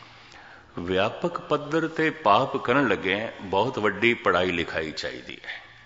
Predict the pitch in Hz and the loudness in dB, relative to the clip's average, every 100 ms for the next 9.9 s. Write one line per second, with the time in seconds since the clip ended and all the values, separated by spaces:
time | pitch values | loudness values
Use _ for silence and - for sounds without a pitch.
0 | - - - - - - - - 98 95 | -20 -20 -20 -20 -20 -20 -20 -8 -6 -4
1 | 101 87 80 80 - - - - - - | -2 -2 -4 -6 -10 -10 -12 -12 -14 -16
2 | - - - - - - - - - - | -20 -20 -20 -20 -20 -20 -20 -20 -20 -20
3 | - - 98 - - 113 156 151 139 101 | -20 -10 -10 -8 2 4 6 6 6 4
4 | - 85 90 - - - 92 92 101 123 | 2 2 2 -6 -12 -10 -2 2 4 4
5 | - - 104 95 110 170 - 98 82 85 | 2 -2 2 6 8 8 6 4 4 0
6 | 90 - - - - - - - 107 120 | -2 -6 -10 -12 -18 -20 -14 -6 -2 -2
7 | - 101 - - 95 87 - 80 69 69 | 0 -2 0 0 0 -2 -2 0 0 -2
8 | 69 69 - - - - 95 92 85 71 | -6 -6 -8 -10 -14 -6 -4 -4 -4 -4
9 | 69 - - - - - - - | -6 -8 -8 -10 -12 -12 -12 -14